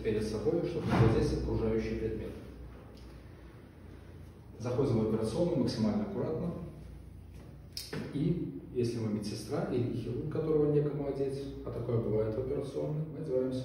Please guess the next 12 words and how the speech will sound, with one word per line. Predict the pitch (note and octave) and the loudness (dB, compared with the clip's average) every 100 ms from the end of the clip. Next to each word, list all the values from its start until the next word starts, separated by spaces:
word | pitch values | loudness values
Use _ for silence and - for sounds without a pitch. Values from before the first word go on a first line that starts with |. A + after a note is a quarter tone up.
| A#2+ | -4
самостоятельно. | - A#2 - B2 - - - A#2 - | -4 -4 -4 -6 -8 -8 -10 -10 -6
Собственно, | B2 A#2+ A#2 | -8 -4 -4
для | G#2+ | -2
чего | A2+ A2 | -4 -2
нужен | A2 G#2+ | 0 -2
этот | G#2+ - | -4 -4
навык. | - A2 - - - - - - - - - - - | -6 -6 -8 -10 -14 -16 -18 -16 -16 -16 -16 -14 -6
Мы | D#3 | 2
подходим | D3+ C#3+ A#2+ A2+ | 2 4 4 4
к | - | 2
стерильному | - A#2+ G#2+ G#2 | 0 2 4 2
столу, | - G2+ D3 E3 | 0 0 0 0